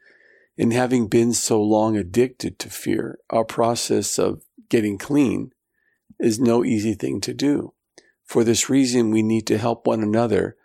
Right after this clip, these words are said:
by not enabling fear in our interactions. In this way, we help everyone to dissolve the fear that for so long has enslaved our world.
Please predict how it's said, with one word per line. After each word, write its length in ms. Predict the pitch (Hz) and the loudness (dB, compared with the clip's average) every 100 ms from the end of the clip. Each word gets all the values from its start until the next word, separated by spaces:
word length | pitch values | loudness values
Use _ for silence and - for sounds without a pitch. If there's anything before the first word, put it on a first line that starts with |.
| _ _ _ | _ _ _
by 160 | - 110 | -2 0
not 380 | 107 110 110 - | 2 0 0 -2
enabling 560 | 110 104 104 107 104 | 0 0 0 0 -2
fear 500 | 98 - 120 110 95 - | -4 -4 0 0 -2 -4
in 160 | 113 | -4
our 100 | 101 | -2
interactions. 840 | 95 95 95 110 113 - - - - - | -2 -2 0 0 -2 -6 -10 -12 -14 -8
In 140 | 123 | -4
this 240 | 110 107 101 | -2 -4 -2
way, 420 | 131 127 110 - - - - - - | 0 0 -2 -8 -20 -20 -20 -12 0
we 140 | 120 | 0
help 300 | 127 123 - | 2 -2 -4
everyone 480 | 131 127 143 110 107 | -2 0 2 2 0
to 120 | 104 113 | -4 -4
dissolve 500 | 120 107 113 107 123 | -2 2 2 2 0
the 100 | 110 | -4
fear 300 | - 107 104 | 0 0 0
that 220 | 131 - | -2 -6
for 160 | - | -6
so 260 | 113 - 117 | -4 0 0
long 340 | 120 104 104 95 | 2 2 0 -2
has 220 | 104 101 | -6 -4
enslaved 520 | 101 - 104 101 101 | -4 -2 0 -2 0
our 140 | 92 | -2
world. 440 | 92 110 120 - | -2 -2 -2 -4